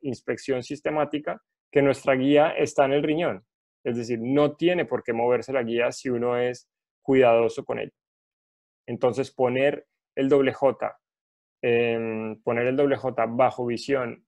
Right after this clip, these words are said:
sabiendo dónde está nuestra guía, pues no tiene ningún problema. ¿Cómo podríamos, em, eventualmente saber si esto es correcto o no? Pues con la endosco-, con la, mm, ecografía, que eso fue exactamente lo que hicimos, eh, lo que dijimos en un principio.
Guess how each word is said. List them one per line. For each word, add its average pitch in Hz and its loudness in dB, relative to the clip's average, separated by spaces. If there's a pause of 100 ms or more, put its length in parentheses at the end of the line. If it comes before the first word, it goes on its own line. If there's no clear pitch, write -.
sabiendo 139 2
dónde 127 -2
está 143 -4
nuestra 139 -4
guía, 143 -4
pues 110 -2
no 120 -4
tiene 131 -2
ningún 123 -6
problema. 135 -8 (560)
¿Cómo 160 4
podríamos, 156 2
em, 120 -6
eventualmente 127 -4
saber 123 -2
si - -6
esto 135 -4
es 131 -8
correcto 143 -2
o 127 -6
no? 131 -8 (500)
Pues 113 -2
con 104 -4
la 101 -2
endosco-, - -8
con 117 -2
la, 104 2
mm, 98 -16
ecografía, 117 -6 (180)
que - -6
eso 120 -6
fue 135 2
exactamente 139 -2
lo 151 -2
que 135 -4
hicimos, 117 -6
eh, 110 -2
lo 107 -6
que 113 -4
dijimos 107 -4
en 123 -8
un 110 -10
principio. - -12